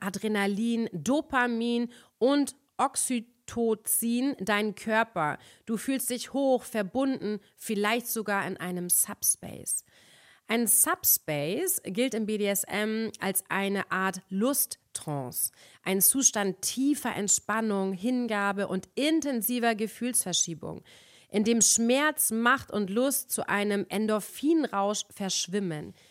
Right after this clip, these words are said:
Wenn das Spiel endet, fallen diese Hormone plötzlich ab. Bei vielen Subs kommt der Crash, tiefe Traurigkeit, Leere, starke Erschöpfung,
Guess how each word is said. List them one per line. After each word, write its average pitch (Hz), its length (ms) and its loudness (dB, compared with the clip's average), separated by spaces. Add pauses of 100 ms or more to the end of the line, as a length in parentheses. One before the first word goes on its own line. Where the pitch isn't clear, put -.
(320)
Wenn 262 240 2
das 339 180 2
Spiel 277 200 -2
endet, 269 640 2
fallen 233 360 0
diese 247 400 0
Hormone 214 760 0
plötzlich - 560 -6
ab. 147 360 -6 (140)
Bei 202 160 2
vielen 294 420 0
Subs - 580 0 (220)
kommt 220 260 -2
der 208 100 -2
Crash, - 680 -2 (540)
tiefe 269 460 2
Traurigkeit, 185 960 -4 (380)
Leere, 190 760 2 (500)
starke 247 560 4
Erschöpfung, 180 760 0